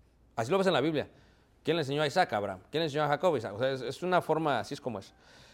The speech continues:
Luego, el grupo es importante, por eso tienen que invertir. Por eso es importante que estas, estas reuniones se sigan haciendo, hermanos. ¿Le costaron a los hermanos? Sí. Vos, las hermanas están cocina y cocina allá abajo. Pero tienen,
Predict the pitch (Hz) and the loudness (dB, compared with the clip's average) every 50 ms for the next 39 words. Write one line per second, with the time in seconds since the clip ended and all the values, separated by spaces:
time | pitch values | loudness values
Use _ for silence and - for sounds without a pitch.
0 | - _ _ _ - - 123 151 175 165 196 208 - 143 143 143 120 139 170 185 | -20 _ _ _ -4 2 6 6 6 6 6 4 4 2 2 2 6 6 6 6
1 | 180 - 196 190 196 208 190 - 196 180 - 190 180 175 156 - 202 196 - - | 6 4 2 2 2 0 0 0 0 0 2 0 0 0 0 -2 -4 -4 -6 -8
2 | - - _ _ - - - _ _ _ _ _ - 123 131 131 135 120 160 151 | -18 -20 _ _ -20 -20 -20 _ _ _ _ _ 2 4 6 6 6 6 2 0
3 | 147 165 170 175 156 131 143 131 117 117 101 98 151 147 123 139 139 151 185 165 | 0 0 0 0 -2 -2 -2 0 0 0 0 -2 -2 -2 0 0 0 0 -2 -2
4 | 190 180 143 151 143 147 156 160 165 - 156 151 - 165 151 - - - _ - | -2 0 0 2 2 2 2 0 0 -2 -2 -2 -2 -4 -4 -6 -10 -20 _ -20
5 | - - - - 123 - - 143 131 123 139 135 131 139 143 147 156 147 - - | -20 -16 -12 -12 -8 -4 -4 -2 0 2 2 2 2 0 -2 -2 -2 -4 -6 -10
6 | 123 - - - - - - 120 - - - - 151 143 127 160 180 196 - - | -14 -14 -14 -12 -10 -6 -6 -6 -4 -4 -2 -2 -2 -2 -2 -4 -6 -8 -10 -12
7 | - - - - - 123 127 120 202 254 254 - - - - - - _ _ - | -12 -10 -10 -8 -8 -6 -6 -6 -8 -10 -10 -12 -12 -14 -18 -20 -20 _ _ -20
8 | - _ _ _ _ _ _ _ _ _ _ _ _ _ _ - 127 123 - 127 | -20 _ _ _ _ _ _ _ _ _ _ _ _ _ _ -4 -4 -2 0 -2
9 | 117 - - 147 170 180 170 - 151 135 135 147 156 151 117 - - 147 170 220 | -2 2 4 6 6 6 6 4 2 2 0 2 0 0 -2 -4 -4 -6 -6 -6
10 | 269 311 285 180 120 113 131 156 165 143 139 135 151 160 139 175 170 143 - 135 | -6 -10 -12 -12 -4 0 2 4 4 4 2 0 -2 -2 0 -2 -2 -2 -2 -4
11 | 123 139 175 175 165 - 131 127 127 156 165 160 156 151 156 170 190 - - 240 | -2 -2 -2 -2 -2 -4 -6 -6 -6 -6 -4 -2 0 0 0 0 0 -2 -4 -8
12 | 262 - - - _ _ - - _ _ _ _ _ _ _ _ - - - - | -10 -10 -14 -20 _ _ -20 -20 _ _ _ _ _ _ _ _ -20 -20 -8 -4
13 | - 123 123 117 - - 131 143 160 170 147 | -2 -2 -2 -2 -2 0 0 2 2 0 -2